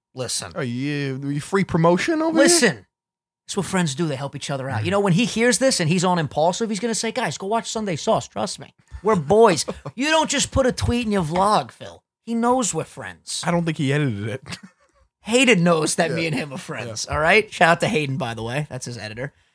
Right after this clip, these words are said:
Speaker 1: But yeah, the clothing feels great. This has motivated me, um, to eventually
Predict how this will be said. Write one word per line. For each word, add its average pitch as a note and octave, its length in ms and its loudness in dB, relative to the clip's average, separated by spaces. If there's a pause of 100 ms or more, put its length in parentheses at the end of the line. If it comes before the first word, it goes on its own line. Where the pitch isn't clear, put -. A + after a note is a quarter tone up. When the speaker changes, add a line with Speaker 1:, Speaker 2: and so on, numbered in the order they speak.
(100)
Speaker 1:
But F3+ 100 6
yeah, F#3 120 8
the D#3 80 -6
clothing A3 360 0
feels G#3 260 -4
great. F3+ 280 0 (260)
This G#3 200 2
has A#3+ 140 2
motivated E3+ 540 4
me, C3+ 460 -2 (340)
um, A#2+ 380 -4
to D#3 160 -2
eventually D3+ 840 0